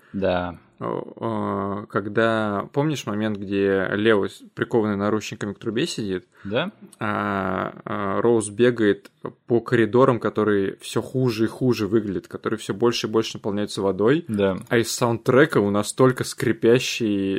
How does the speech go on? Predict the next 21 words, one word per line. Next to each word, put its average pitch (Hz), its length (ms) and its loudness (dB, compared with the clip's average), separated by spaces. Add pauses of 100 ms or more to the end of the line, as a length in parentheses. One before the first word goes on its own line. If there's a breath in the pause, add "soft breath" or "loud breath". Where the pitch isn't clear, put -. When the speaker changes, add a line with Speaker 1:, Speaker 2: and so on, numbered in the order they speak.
(120)
Speaker 2:
э, 101 220 -2
корабль. 107 540 2 (500 soft breath)
Speaker 1:
Выбегает 127 500 4
какой-то 131 340 4
чувак, 131 400 2
который 117 360 2
говорит 113 400 2
на 104 80 2
иностранном 104 520 2
языке, 107 360 0
и 127 120 6
Speaker 2:
Да. 151 180 2
Speaker 1:
убегает 107 440 6
дальше. 104 540 0
<laughs> - 560 -8
Speaker 2:
И - 100 -8
ты, 151 320 4
когда 139 380 6
особенно 143 380 0
она 135 100 4
возвращается 127 1080 0